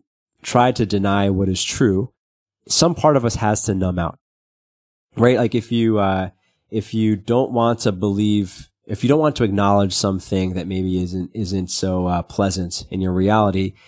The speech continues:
well, the only way to, uh, get over the cognitive dissonance there, like, you don't wanna believe that something is not cool, or you don't wanna believe, uh, yeah, whatever the, the, whatever the rosy belief is. What your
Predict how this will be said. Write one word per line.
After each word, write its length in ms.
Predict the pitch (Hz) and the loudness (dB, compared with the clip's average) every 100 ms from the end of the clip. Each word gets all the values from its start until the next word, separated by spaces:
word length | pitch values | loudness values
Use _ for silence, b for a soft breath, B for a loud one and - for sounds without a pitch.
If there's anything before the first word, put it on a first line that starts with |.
| b - | b 0
well, 100 | 131 | 2
the 100 | 143 | 4
only 300 | 180 208 170 | 4 4 4
way 300 | 117 113 117 | 4 4 2
to, 480 | - 107 101 98 - _ _ _ | 0 2 2 0 -4 _ _ _
uh, 120 | 104 | -6
get 160 | 104 120 | 0 4
over 180 | 127 113 | 4 4
the 60 | |
cognitive 440 | 107 107 104 98 87 | 2 2 2 -2 0
dissonance 500 | 117 - 104 90 - | -2 0 -2 -4 -4
there, 360 | 90 90 117 _ _ - | -4 -4 -6 _ _ -6
like, 80 | 101 | 0
you 80 | |
don't 100 | 120 | 2
wanna 160 | 120 113 | 4 2
believe 420 | 98 98 104 92 | 0 0 0 0
that 200 | 101 95 | -4 -4
something 340 | - 98 101 95 | -4 -4 -4 -4
is 340 | 90 87 - _ | -4 -6 -10 _
not 260 | 127 98 90 | -2 -2 -2
cool, 240 | - 95 | -2 -2
or 100 | 87 | 2
you 60 | 104 | 2
don't 120 | 120 | 4
wanna 160 | 110 101 | 2 0
believe, 520 | 98 101 101 90 - | -2 -2 -2 -4 -6
uh, 360 | 95 92 90 90 _ - | -4 -2 -4 -8 _ -10
yeah, 120 | - | -6
whatever 340 | 95 110 107 104 | -2 0 0 0
the, 220 | 98 87 | -2 -4
the, 140 | 101 | -4
whatever 320 | 98 107 107 | 0 2 2
the 100 | 107 | 2
rosy 320 | 98 101 95 98 | 2 2 2 0
belief 400 | 95 92 92 98 | -2 -2 -2 -2
is. 280 | 85 - - _ _ _ _ _ _ _ - | -4 -6 -12 _ _ _ _ _ _ _ 0
What 180 | 139 147 | 0 2
your 340 | 127 117 107 | 4 2 0